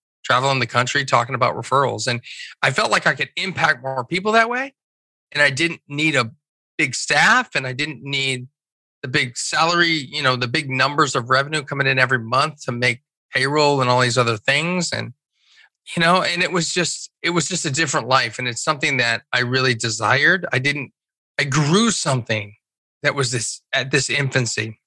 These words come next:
and it turned into something so great. It blossomed. And,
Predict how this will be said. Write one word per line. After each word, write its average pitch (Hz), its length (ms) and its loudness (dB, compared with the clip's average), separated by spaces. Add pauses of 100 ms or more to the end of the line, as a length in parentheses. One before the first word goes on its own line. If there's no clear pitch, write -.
(320)
and 127 80 0
it 123 120 -2
turned 175 200 2
into 151 180 0
something 131 380 -2
so 156 180 0
great. 131 200 2
It 113 160 -4
blossomed. 127 600 -2
And, 110 200 -8